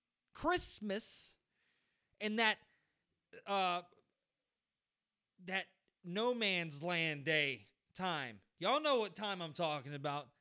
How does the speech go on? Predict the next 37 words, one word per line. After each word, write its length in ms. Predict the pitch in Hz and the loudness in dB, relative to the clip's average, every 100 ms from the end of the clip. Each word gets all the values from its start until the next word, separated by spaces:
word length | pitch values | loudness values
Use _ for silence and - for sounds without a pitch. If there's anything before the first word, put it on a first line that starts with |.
| - | -10
The 80 | 160 | -2
time 280 | 226 247 262 | 4 6 6
of 80 | |
the 60 | 240 | 2
year 200 | 233 247 | 2 4
when 160 | 226 190 | 4 2
it's 180 | 143 185 | 2 2
like, 200 | 160 - 190 | 0 0 -4
it's 220 | 180 - | -4 -4
like 240 | 160 139 | -4 -4
no 280 | 151 190 202 | 2 6 6
man's 460 | 175 156 147 135 - _ | 6 4 2 -2 -10 _
time. 420 | - 151 123 98 - _ _ _ _ _ - | -4 -2 -2 -6 -14 _ _ _ _ _ -12
Like, 140 | 156 175 | -8 -2
you 100 | 226 | 4
know, 140 | 247 | 4
no 220 | 202 220 | 6 4
man's 300 | 226 226 214 | 4 2 0
land 200 | 220 226 | 0 0
where 80 | 196 | 0
you, 140 | 185 - | -2 -4
nobody 420 | 185 202 220 214 196 | 0 2 4 4 2
can 200 | 185 170 | 0 0
go 200 | 214 214 | 2 2
there. 180 | 214 | 2
Nobody 400 | 208 233 226 185 151 | 2 2 2 2 -2
wants 300 | 180 220 - | -4 -6 -6
to 100 | 214 | -2
go 180 | 226 | 0
there. 180 | 220 226 | 2 0
Nobody 340 | 226 240 233 190 | 0 2 2 2
wants 240 | 196 185 | -2 -4
to 100 | - | -4
look 280 | 160 202 214 | -2 -2 0
at 160 | 208 208 | 0 2
it. 120 | 190 | 0
Like, 220 | 147 | -2